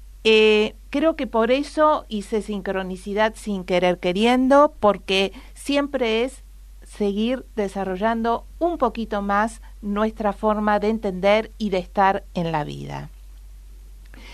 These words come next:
Entonces, no podemos negar que vivimos en un cuerpo físico,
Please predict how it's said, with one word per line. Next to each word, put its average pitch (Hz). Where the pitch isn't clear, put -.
Entonces, 214
no 294
podemos 254
negar 202
que 208
vivimos 190
en 185
un 180
cuerpo 185
físico, 285